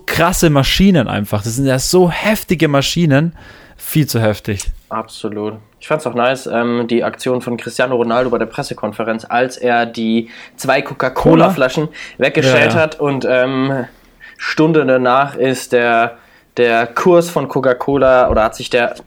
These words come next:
Speaker 2: Unternehmenswert von Coca-Cola um vier Milliarden Euro verringert oder Dollar.
Speaker 1: Ah, ah.
Speaker 2: Ähm, ja. <laughs> Also bei,
Speaker 1: Echt
Speaker 2: bei,
Speaker 1: jetzt?
Speaker 2: bei Coca-Cola waren's eins Komma fünf Prozent, die so runtergegangen sind, aber,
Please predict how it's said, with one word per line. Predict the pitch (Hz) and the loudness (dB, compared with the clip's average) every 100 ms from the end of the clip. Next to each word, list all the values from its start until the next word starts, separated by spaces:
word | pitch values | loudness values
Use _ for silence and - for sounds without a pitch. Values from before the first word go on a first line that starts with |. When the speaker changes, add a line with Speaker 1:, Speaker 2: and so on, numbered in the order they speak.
| _ | _
Speaker 2:
Unternehmenswert | 165 170 151 165 165 139 123 | 0 2 2 2 0 0 -2
von | - 139 | -2 -10
Coca-Cola | - 135 - 135 127 | -6 -6 -2 -2 0
um | 113 | -2
vier | - 135 | -4 -4
Milliarden | 120 113 113 120 | 0 0 0 -2
Euro | 113 113 | -2 -2
verringert | 110 113 143 143 143 | -4 -4 -2 -2 -4
oder | 95 | -6
Dollar. | 104 120 139 - - | -2 -2 -2 -8 -4
Speaker 1:
Ah, | 139 | 0
ah. | 135 180 123 117 | 4 4 4 2
Speaker 2:
Ähm, | 117 | 0
ja. | 120 127 - 185 165 175 | 0 0 -2 -4 -2 -4
<laughs> | - - - 180 | -6 -10 -14 0
Also | - 175 170 | 4 4 4
bei, | 135 185 | 4 4
Speaker 1:
Echt | - 147 | 4 4
Speaker 2:
bei, | 139 | 4
Speaker 1:
jetzt? | 131 | 4
Speaker 2:
bei | 127 | 2
Coca-Cola | 131 143 135 139 | 0 -2 0 0
waren's | 123 - | 0 -2
eins | 143 - | -4 -2
Komma | 139 | -4
fünf | - 131 | -4 -8
Prozent, | - 127 147 156 | -10 -2 -2 0
die | |
so | 135 | 0
runtergegangen | 131 131 117 113 123 | 0 0 0 -2 -2
sind, | 120 | 0
aber, | 117 120 | 2 0